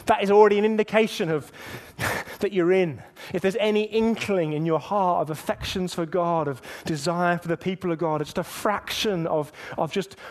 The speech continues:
pondering on the goodness of God, of loving anybody in their family, if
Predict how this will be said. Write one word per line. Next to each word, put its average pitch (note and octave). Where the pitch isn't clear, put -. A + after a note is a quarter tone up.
pondering G3+
on F#3
the F3+
goodness F3+
of D3+
God, C#3+
of C#3
loving F3+
anybody F#3
in F3+
their E3+
family, G3
if G#3+